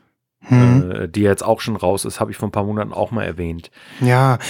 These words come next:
Speaker 1: dann das,
Speaker 2: Ähm,
Speaker 1: äh, die Velvet Underground and Nico
Speaker 2: die Velvet
Speaker 1: Cover.
Speaker 2: Underground,
Speaker 1: Mhm.
Speaker 2: genau. Das
Speaker 1: Ja.
Speaker 2: sind halt alles so Sachen, ne? Da kann man wieder eine Menge Geld ausgeben. Äh, hier mein Kumpel Thomas aus, äh,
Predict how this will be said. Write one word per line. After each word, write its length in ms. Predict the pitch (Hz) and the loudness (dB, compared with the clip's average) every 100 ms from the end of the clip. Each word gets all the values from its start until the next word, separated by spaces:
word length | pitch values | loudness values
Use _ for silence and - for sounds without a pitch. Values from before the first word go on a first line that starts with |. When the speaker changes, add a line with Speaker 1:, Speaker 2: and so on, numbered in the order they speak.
| - | -4
Speaker 1:
dann 160 | 156 156 | 0 2
das, 240 | 151 101 | 2 2
Speaker 2:
Ähm, 80 | 147 | 2
Speaker 1:
äh, 300 | 139 139 131 | 4 4 4
die 380 | 135 135 139 127 | 4 6 6 4
Velvet 240 | 151 147 | 2 2
Underground 420 | 147 160 135 139 143 | 2 2 2 0 0
and 120 | 139 | 2
Nico 220 | 180 131 | 2 4
Speaker 2:
die 60 | 135 | 4
Velvet 260 | 139 131 | 4 4
Speaker 1:
Cover. 100 | 131 | 2
Speaker 2:
Underground, 680 | 143 147 135 139 113 104 92 - | 2 4 4 4 4 2 -2 -6
Speaker 1:
Mhm. 40 | |
Speaker 2:
genau. 260 | 113 107 98 | -4 -4 -4
Das 140 | 127 | 0
Speaker 1:
Ja. 60 | 139 | 2
Speaker 2:
sind 80 | 143 | 2
halt 80 | 123 | 0
alles 180 | 131 | -2
so 100 | 127 | 0
Sachen, 360 | 107 113 151 117 | 0 0 2 2
ne? 180 | 120 131 | 2 4
Da 140 | 113 | 0
kann 160 | - 156 | 2 2
man 160 | 156 | 2
wieder 160 | 127 135 | 2 2
eine 180 | 135 127 | 2 2
Menge 260 | 120 160 | 4 4
Geld 280 | 131 131 151 | 4 2 2
ausgeben. 600 | 113 101 - 92 117 139 | 0 -2 -2 -2 -2 -4
Äh, 220 | - 113 117 127 110 | 2 2 2 -6 -6
hier 100 | 104 | -4
mein 160 | 120 107 | -2 -2
Kumpel 460 | 127 - 113 113 113 | -2 0 0 0 -2
Thomas 260 | 120 127 | -2 -2
aus, 320 | - 113 - | -2 -2 -4
äh, 140 | - | -6